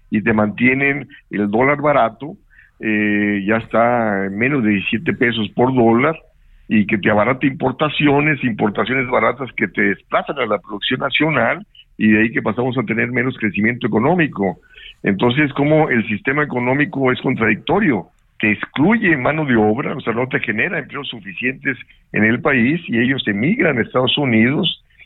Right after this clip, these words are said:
y te remandan, te mandan recursos para seguir financiando estos déficits de comercio exterior y mantener, eh, este, barato el dólar para seguir manteniendo baja la inflación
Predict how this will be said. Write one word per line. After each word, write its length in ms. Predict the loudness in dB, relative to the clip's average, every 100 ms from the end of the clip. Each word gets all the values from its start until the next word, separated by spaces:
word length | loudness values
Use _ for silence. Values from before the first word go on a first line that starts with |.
| _
y 120 | -2
te 100 | 0
remandan, 560 | 0 2 0 0 -2 -2
te 80 | 0
mandan 300 | 2 2 0
recursos 560 | -2 -2 0 2 0 0
para 200 | 0 2
seguir 280 | 0 0 0
financiando 840 | 2 2 0 0 -2 -2 -6 -6 -12 -20 _
estos 440 | -6 -4 -2 -2 0
déficits 320 | 0 -2 -4
de 80 | -4
comercio 260 | -4 -4
exterior 440 | -4 0 2 4 2
y 60 |
mantener, 600 | 2 0 0 2 2 0 -4 -16 _
eh, 340 | 0 2 4 2
este, 420 | 0 0 2 2
barato 460 | 2 0 2 -2 -4
el 120 | -2
dólar 460 | 0 0 0 -2 -2
para 320 | -2 -2 -4
seguir 340 | -4 -2 0
manteniendo 480 | 0 -2 0 0 0
baja 200 | 0 -2
la 80 | -4
inflación 540 | -4 -4 -2 0 0